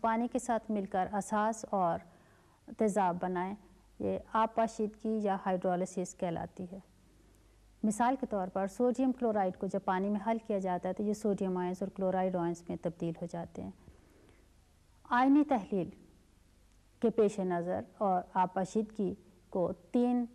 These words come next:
मुख्तलिफ अक़साम में तकसीम किया गया है। मिसाल के तौर पर कॉपर सल्फेट,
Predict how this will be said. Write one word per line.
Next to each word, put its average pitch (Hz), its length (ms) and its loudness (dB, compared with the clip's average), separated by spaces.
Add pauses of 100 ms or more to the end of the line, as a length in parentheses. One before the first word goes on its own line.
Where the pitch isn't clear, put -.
(140)
मुख्तलिफ 214 380 0
अक़साम 180 340 0
में 175 120 0
तकसीम 175 420 -4
किया 165 260 -4
गया 185 160 -8
है। 190 220 -16 (580)
मिसाल 247 380 4
के 269 120 -6
तौर 180 260 0
पर 180 200 -10 (1500)
कॉपर 196 300 4
सल्फेट, 220 540 0